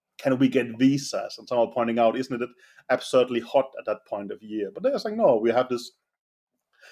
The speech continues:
absurdly huge congress center, and people has played, uh, open events here at the same point of year, time of year. No one is complaining," and so on and so forth. So there is a functional, um,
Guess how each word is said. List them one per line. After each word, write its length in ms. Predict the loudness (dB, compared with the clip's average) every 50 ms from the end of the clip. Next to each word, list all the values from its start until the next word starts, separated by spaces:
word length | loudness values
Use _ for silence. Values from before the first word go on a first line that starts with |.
| -20 _ _ _ -2
absurdly 440 | -2 -2 2 4 4 4 4 2 0
huge 260 | 2 2 0 0 0
congress 500 | 0 2 2 2 2 2 0 0 0 2
center, 440 | 2 2 2 2 -2 -2 -2 0 0
and 120 | -2 -4
people 240 | -2 -2 -2 0 0
has 120 | 0 0 -2
played, 340 | -2 0 0 2 2 0 -2 _ -2
uh, 160 | 0 0 2
open 300 | 2 0 0 0 -2 -2
events 320 | 0 2 2 0 0 -2 -2
here 140 | 0 0 0
at 60 | 0
the 80 | 0
same 220 | -2 -2 -2 -2 -2
point 240 | 0 0 0 0 0
of 140 | -4 -4
year, 200 | -2 -2 -2 -2 -4 -8 -16 -18 -18 _
time 200 | -4 -4 -4 -4
of 100 | -4 -4
year. 140 | -4 -2
No 100 | 0 2
one 140 | 2 2 0
is 80 | -2 -4
complaining," 480 | -8 -14 -8 -6 -6 -6 -6 -10 -18 _ _ _ _ -14
and 100 | -12 2
so 160 | 4 6 6
on 80 | 6 4
and 80 | 2
so 180 | 2 2 2 2
forth. 280 | 0 _ -2 -2 -2 -2 _ _ -20 -20 -20 -20 _
So 120 | _ 4 8
there 140 | 8 8 8
is 120 | 8 4
a 60 | 2
functional, 640 | 2 2 0 0 0 -2 2 4 6 6 6 6 6
um, 400 | 6 6 6 4 0 -4 -16